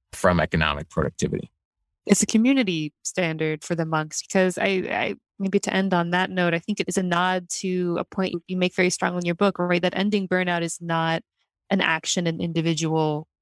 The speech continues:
Speaker 2: can take alone. It's a collective effort. It's,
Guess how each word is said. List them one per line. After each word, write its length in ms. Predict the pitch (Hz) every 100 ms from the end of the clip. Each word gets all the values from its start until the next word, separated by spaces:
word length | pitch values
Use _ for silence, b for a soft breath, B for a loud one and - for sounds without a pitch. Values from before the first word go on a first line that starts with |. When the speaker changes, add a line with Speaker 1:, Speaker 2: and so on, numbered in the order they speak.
| _ -
Speaker 2:
can 220 | 185 165
take 280 | - 165 165
alone. 560 | 160 165 156 151 147 _ _ -
It's 200 | 170 -
a 20 |
collective 560 | - 180 175 - 165 156
effort. 400 | - - 107 - -
It's, 340 | 175 -